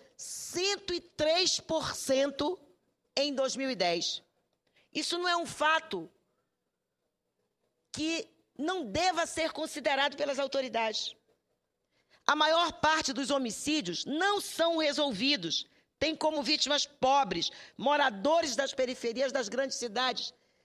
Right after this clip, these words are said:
Certamente este, este episódio poderia ter acontecido em uma escola de classe média da Barra da Tijuca do Rio de Janeiro,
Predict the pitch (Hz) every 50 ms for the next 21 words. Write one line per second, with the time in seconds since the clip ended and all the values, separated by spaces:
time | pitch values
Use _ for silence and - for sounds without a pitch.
0 | _ _ _ _ _ _ _ _ _ _ _ _ _ _ _ _ - - - 320
1 | 330 320 320 330 294 269 294 330 330 - 285 277 - - - 226 - - - 240
2 | 240 - 254 247 - 220 196 165 254 269 269 220 - - 262 254 247 247 285 285
3 | 277 285 277 269 - - 277 262 - 247 220 - 302 294 294 294 277 285 294 -
4 | - - 285 294 294 285 262 - - 269 269 269 - 269 247 220 226 262 285 285
5 | 277 277 220 247 240 202 240 247 254 254 247 254 254 - 233 220 196 269 277 -
6 | 262 202 254 262 247 220 196 262 233 208 220 240 277 277 277